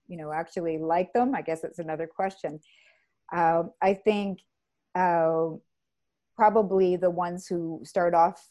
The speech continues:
uh, in the early nineteenth century, because, you know, they are, they still have some more of those hero qualities. They are, you know, more likable. So Victor is, you know, say,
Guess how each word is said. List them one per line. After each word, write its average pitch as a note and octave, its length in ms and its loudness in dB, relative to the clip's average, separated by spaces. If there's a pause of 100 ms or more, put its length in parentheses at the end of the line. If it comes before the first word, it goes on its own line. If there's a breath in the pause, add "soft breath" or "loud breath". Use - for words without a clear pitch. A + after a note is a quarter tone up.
(160)
uh, D#3+ 280 -2
in F3+ 120 -8
the E3+ 120 -6
early F3 260 -4
nineteenth D#3+ 360 -8
century, B3 440 -4 (360 soft breath)
because, G3 720 2 (260)
you G3+ 80 -6
know, F3+ 240 0
they F3 400 2 (400)
are, E3+ 400 -2 (280)
they F3 120 -2
still F#3 260 -2
have F3+ 220 -4
some F3 160 -6
more E3+ 360 -2
of E3 100 -10
those D#3 200 -2
hero F#3 360 -2
qualities. G3+ 640 -2
They D#3+ 200 -2
are, F3+ 600 -2
you F#3+ 120 -8
know, F3 100 -6
more F3 260 -6
likable. F#3+ 440 -4
So F#3+ 160 -2
Victor F#3 480 -4
is, E3 480 -2 (300)
you F3+ 80 -8
know, D#3 100 -4
say, E3+ 320 0